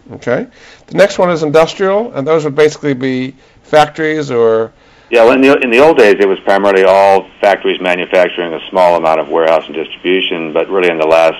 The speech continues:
Speaker 2: ten years, since so much has been offshored in terms of manufacturing, uh, industrial is primarily, uh,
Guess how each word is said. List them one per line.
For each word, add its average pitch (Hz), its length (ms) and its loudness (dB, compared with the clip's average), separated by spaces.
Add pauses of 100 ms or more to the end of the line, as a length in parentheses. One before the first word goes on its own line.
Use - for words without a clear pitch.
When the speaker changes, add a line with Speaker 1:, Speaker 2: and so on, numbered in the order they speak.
(120)
Speaker 2:
ten 95 240 -4
years, 78 340 -4
since 78 260 -12
so 87 100 -4
much 80 360 -6 (340)
has 80 160 -10
been 78 180 -10
offshored 82 500 -2
in 76 80 -10
terms 78 260 -10
of 73 120 -8
manufacturing, 76 920 -6 (600)
uh, 80 220 -4
industrial 82 560 -4
is 78 140 -6
primarily, 80 680 -6
uh, 76 320 -6